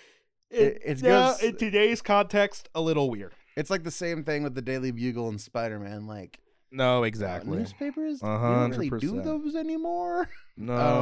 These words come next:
Speaker 1: Um,
Speaker 2: yeah.
Speaker 1: it's like, uh, oh, yeah, this is going out on everyone's, uh, e-reader
Speaker 2: Oh, uh, a hundred
Speaker 1: before it
Speaker 2: percent.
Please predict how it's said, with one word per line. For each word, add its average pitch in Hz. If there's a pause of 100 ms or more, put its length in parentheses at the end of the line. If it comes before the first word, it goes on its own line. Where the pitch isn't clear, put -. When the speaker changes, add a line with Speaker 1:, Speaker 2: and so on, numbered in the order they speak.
Speaker 1:
Um, 117
Speaker 2:
yeah. 73 (760)
Speaker 1:
it's -
like, 131
uh, 117
oh, 151
yeah, 127
this 110
is 120
going 127
out 120
on 117
everyone's, 110
uh, 104
e-reader 101
Speaker 2:
Oh, 135
uh, 117
a 117
hundred 120
Speaker 1:
before 113
it -
Speaker 2:
percent. 104